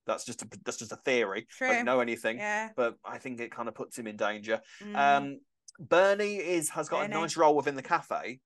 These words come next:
Speaker 1: She kind of, Bernie works, I think, as a community character, and I think the thing that you always forget about these sorts of characters who don't seem to be doing a lot on screen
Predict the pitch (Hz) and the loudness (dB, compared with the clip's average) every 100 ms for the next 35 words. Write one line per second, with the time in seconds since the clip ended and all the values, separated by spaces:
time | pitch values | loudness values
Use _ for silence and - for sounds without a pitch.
0 | _ _ - 165 190 165 - - 247 277 | _ _ -10 0 2 2 -2 4 8 8
1 | 262 240 214 - 165 160 139 135 143 135 | 8 4 4 -2 -6 -6 -8 -8 -6 -6
2 | 101 135 135 113 107 110 214 202 - 202 | -4 0 2 2 0 -2 -4 -4 -2 -2
3 | 170 151 160 151 143 139 127 - - 135 | 0 2 2 0 0 2 2 0 -6 2
4 | 127 123 123 - 120 - 127 123 113 120 | 2 2 -4 -6 -8 -2 -2 -2 -4 -4
5 | 123 - 123 120 117 131 110 107 - 110 | -4 -6 -10 -10 -4 -4 -2 -2 -2 -4
6 | 110 - 127 95 | -8 -4 -4 -4